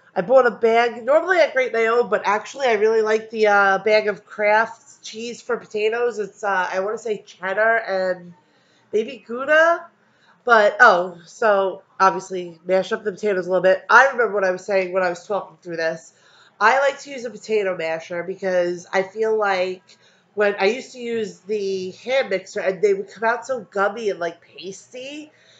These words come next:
and it just was an awful consistency. So I started using a hand masher, and it just,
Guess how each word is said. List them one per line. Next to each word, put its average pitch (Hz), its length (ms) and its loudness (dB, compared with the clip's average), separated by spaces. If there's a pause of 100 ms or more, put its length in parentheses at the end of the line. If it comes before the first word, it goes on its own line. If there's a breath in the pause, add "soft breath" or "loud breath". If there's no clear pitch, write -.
(160 soft breath)
and 175 420 0 (340)
it 202 180 0
just 262 280 -12
was 185 200 -6
an 175 180 -10
awful 196 360 -2
consistency. - 800 -18
So 180 260 -10
I 208 180 0
started 220 440 -4
using 180 640 -4 (300 soft breath)
a 220 40 -8
hand 185 320 -4
masher, 143 320 -10
and 165 80 -10
it 165 120 -12
just, 185 320 -8